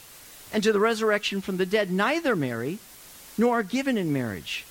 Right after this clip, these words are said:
for they cannot die anymore because they are equal to angels and are sons of God, being sons of the resurrection." Jesus is saying that there is another age that you don't believe or validate,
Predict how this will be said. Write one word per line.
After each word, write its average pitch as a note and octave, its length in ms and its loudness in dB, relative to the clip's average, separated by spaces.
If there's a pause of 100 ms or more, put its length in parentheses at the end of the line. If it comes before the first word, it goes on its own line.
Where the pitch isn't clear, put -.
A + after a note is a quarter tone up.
(560)
for A#3+ 160 2
they A3+ 100 2
cannot C4 360 -2
die G3+ 240 0
anymore G3 360 -2
because F#3 240 -4
they G3 100 0
are F#3+ 140 -4
equal B3+ 400 -4
to - 260 -6
angels D3 600 -2 (400)
and G3 100 0
are E3+ 100 0
sons B3 540 0
of A3+ 140 -4
God, D3 360 0 (520)
being D3+ 180 0
sons F#3+ 400 0
of F3 80 -2
the E3 100 0
resurrection." E3+ 800 -4 (1500)
Jesus B3+ 340 0
is G#3+ 120 0
saying A#3 500 0 (240)
that A3 120 0
there A#3+ 140 2
is A#3 100 0
another B3 460 2
age C#3+ 600 -4 (840)
that G#3+ 140 0
you B3+ 140 4
don't A#3+ 240 2 (340)
believe G#3 520 2
or G#3+ 120 4
validate, F#3 840 -2